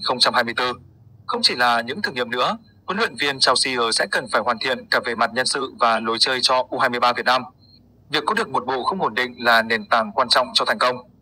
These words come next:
Những chiến tích lớn mà bóng đá Việt Nam đạt được dưới thời huấn luyện viên Park Hang-seo cũng chính nhờ dàn trụ cột mà thầy Park xây dựng thông qua hai giải đấu, M một trăm năm mươi Cup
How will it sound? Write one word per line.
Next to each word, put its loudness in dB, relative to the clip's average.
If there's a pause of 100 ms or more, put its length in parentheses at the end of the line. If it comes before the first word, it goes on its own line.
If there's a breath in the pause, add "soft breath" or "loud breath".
(320)
Những -6
chiến 0
tích -2
lớn -2
mà 0
bóng -2
đá 4
Việt -4
Nam 0
đạt 2
được -6
dưới -2
thời -2
huấn -2
luyện -4
viên -4
Park 4
Hang-seo 2
cũng -6
chính 0
nhờ -2
dàn 0
trụ -4
cột -2 (120)
mà 0
thầy -2
Park -2
xây -2
dựng -6
thông -2
qua 2
hai 2
giải 0
đấu, 0 (540)
M 0
một 0
trăm 2
năm 2
mươi -4
Cup 2